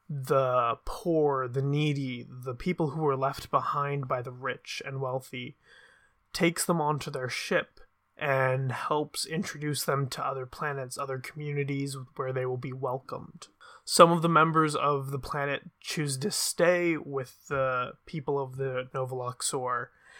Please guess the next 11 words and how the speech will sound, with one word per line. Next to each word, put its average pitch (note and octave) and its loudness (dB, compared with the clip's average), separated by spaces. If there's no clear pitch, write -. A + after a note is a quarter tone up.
and C3+ -2
the C#3 -6
elders D3+ 0
of C3 0
this B2+ 0
group, B2 -10
of B2 -2
this B2 -4
ancient D3 -4
race, B2 -8
give F#3+ 4